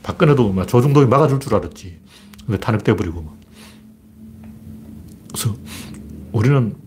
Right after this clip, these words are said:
보통은 열린 개로 있다가 사건이 점점 커지면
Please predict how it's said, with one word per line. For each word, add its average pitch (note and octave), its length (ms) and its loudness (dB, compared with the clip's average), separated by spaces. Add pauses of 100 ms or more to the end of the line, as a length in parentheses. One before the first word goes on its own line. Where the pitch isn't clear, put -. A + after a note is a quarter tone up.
(160)
보통은 C3+ 340 4
열린 A2+ 220 6
개로 D3 180 8
있다가 A2 400 -4 (320)
사건이 C#3+ 360 2
점점 G#2+ 280 4
커지면 C#3+ 480 0